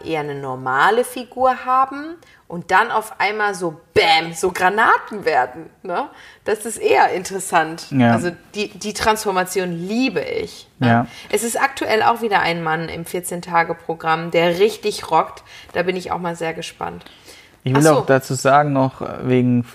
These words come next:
Speaker 2: wegen gerade eben, dass, äh, so diese Strategie, die dahinter sich verbirgt bei den Wiederholungstätern. Ich meine, man kann's ja manchen Leuten tatsächlich nicht übel nehmen, dass, dass, dass sie es immer wieder versuchen, weil eins ist schon mal, schon mal fest, eins ist Fakt,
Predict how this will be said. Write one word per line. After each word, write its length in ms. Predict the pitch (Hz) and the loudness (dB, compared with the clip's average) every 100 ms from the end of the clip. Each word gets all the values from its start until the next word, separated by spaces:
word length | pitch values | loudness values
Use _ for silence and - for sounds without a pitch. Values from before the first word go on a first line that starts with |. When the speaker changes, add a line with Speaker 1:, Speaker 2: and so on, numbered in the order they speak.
| - | -2
Speaker 2:
wegen 160 | 127 | 0
gerade 220 | 123 117 123 | 4 2 2
eben, 260 | 127 131 | 2 2
dass, 380 | 120 120 - - | 2 0 -4 -12
äh, 180 | - 117 | -8 -6
so 120 | 127 127 | -6 -4
diese 380 | 120 117 113 | 0 0 0
Strategie, 580 | 113 - 117 120 123 143 | -4 0 2 2 2 2
die 120 | 135 | 2
dahinter 420 | 120 117 117 117 113 | 2 2 0 0 -2
sich 180 | 113 | -2
verbirgt 380 | - 113 120 117 | -2 0 2 2
bei 140 | - 113 | 0 0
den 80 | |
Wiederholungstätern. 1040 | 113 117 123 131 120 - 120 113 120 123 123 - - - - _ _ | 2 2 2 0 -2 -4 -4 -2 -2 -4 -6 -14 -20 -20 -20 _ _
Ich 160 | 123 127 | -4 2
meine, 180 | 131 135 | 4 4
man 160 | 131 | 2
kann's 260 | 143 147 156 | 2 0 2
ja 120 | 123 | 2
manchen 380 | 127 143 - 139 | 2 0 0 2
Leuten 260 | 131 135 | 2 0
tatsächlich 480 | 127 123 127 135 127 | -6 -2 -2 0 -2
nicht 160 | 123 135 | -2 0
übel 280 | 151 160 156 | 0 2 0
nehmen, 480 | 151 151 151 151 | 0 -2 -2 -4
dass, 380 | 147 120 - - | -2 -2 -4 -6
dass, 380 | - 120 - - _ - | -2 -2 -6 -20 _ -6
dass 160 | 123 | -2
sie 60 | 127 | -2
es 100 | 120 | -2
immer 220 | 135 123 | 0 0
wieder 520 | 127 151 151 151 151 - | 2 4 6 6 4 -2
versuchen, 600 | - 139 139 151 160 135 | -6 -4 0 -2 0 2
weil 220 | 123 120 | 4 4
eins 280 | - 135 143 | 4 0 -2
ist 100 | 131 | -4
schon 140 | - | -2
mal, 120 | 127 120 | -2 -2
schon 320 | - - 123 | -6 -4 -2
mal 120 | 117 | -2
fest, 320 | - 151 - | 0 -2 0
eins 240 | 131 120 117 | -2 -2 -4
ist 100 | - | -2
Fakt, 400 | 135 143 - | 0 0 -4